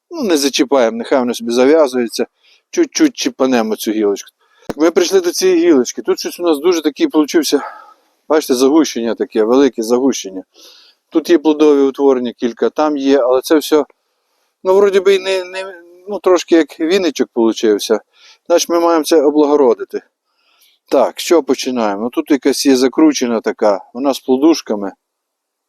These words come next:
Я її тако прикорочу. Буде за два яблучка. Яблучко одно буде.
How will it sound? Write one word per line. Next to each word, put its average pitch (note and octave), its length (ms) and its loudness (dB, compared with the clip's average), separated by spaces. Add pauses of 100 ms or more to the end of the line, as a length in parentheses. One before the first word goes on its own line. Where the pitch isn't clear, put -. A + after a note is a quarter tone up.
(1000)
Я B2+ 180 2
її C3+ 120 4
тако B2+ 260 -4
прикорочу. C3 720 0 (840)
Буде C3+ 220 -2
за C3 120 -2
два C3 160 4
яблучка. G2 680 0 (800)
Яблучко D3 580 2
одно D3 300 0
буде. D3+ 340 0